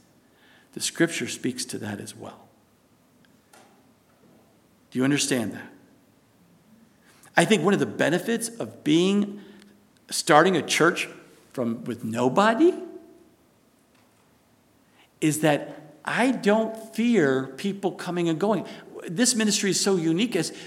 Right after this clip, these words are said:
people have come every two or three years and they're rotating out because of the military and all of that. I, I just, I only can faithfully show up teaching four people, or I teach and whoever number God gives me. It doesn't, this is God's church. This is God's people. I just keep teaching you the Word of God.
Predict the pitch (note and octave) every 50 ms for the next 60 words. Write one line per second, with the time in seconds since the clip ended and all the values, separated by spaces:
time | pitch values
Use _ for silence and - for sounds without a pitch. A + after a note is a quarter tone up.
0 | - - - - - A#3+ A#3 A#3 G#3 G3 F#3 G3 - - - G3+ G#3 G#3 G#3 -
1 | - - G3 F#3 F#3 G#3 G3+ - - A3 G#3 G3+ G3+ G#3 G3 G3 A3 A#3 A3 F3+
2 | F3+ E3+ D#3+ F3+ G3 G3+ G3+ G3+ F#3+ G3+ G3 G3+ G3+ G#3 - F#3+ F3 F3 F3+ E3
3 | D#3+ F#3 F#3+ G#3 G#3 G3+ G3 G3+ G#3+ G#3+ G#3+ A3+ G#3+ F#3 F3 F3+ F#3+ G3+ F#3+ G#3+
4 | A3 G#3 - - - - - - - - A#3+ - - - - - - - - _
5 | _ _ - A3 C#4+ E4+ - C4+ A#3+ B3+ B3 - - G3+ C4 D#4 D#4+ C#4+ B3+ -
6 | - A3+ A3+ - B3 A#3+ A#3+ B3 B3 - - - - B3+ A#3+ A#3+ B3+ C4+ B3+ -
7 | - - - - B3+ A3+ - A#3 G#3+ E3+ - - A3+ B3 C#4+ - - C#4 D#4+ F#4
8 | - E4+ G#4 G#4+ G#4 - - - - - - - - F#3+ F3+ E3+ E3 - - B3+
9 | C#4+ C4+ - - - - - - - G3+ F#3+ - - D#3+ E3 G3 F#3 F#3+ G#3 A3+
10 | A3 A3 - F3+ E3+ F3+ G3 G3 G#3 G#3 G#3+ G3+ G#3 G#3+ G3+ G3 G#3 G3 F#3 F#3+
11 | A3 C4 B3+ B3 - - - - - - - - G3+ G3+ - G#3 G#3+ G#3+ - -
12 | - - - - - - _ - G#3+ C#4 - F#4+ D#4+ F3+ - - F#3+ A#3 C#4+ E4+
13 | G4+ C#4 - - - - - - A#3 - - - - A#3+ D4+ D#4+ - G#4 D#4+ -
14 | - A#3+ A#3+ D4 F4 - - - - G4 D#4 - - - D3+ C#3+ E3+ - E4+ G#4
15 | G4+ - - E4+ E4 B3 - B3 B3 G#3+ - G#3+ G3 F#3+ F#3+ F3+ E3+ D#3 D#3 D#3+
16 | D3+ D3+ - - - - - - - - -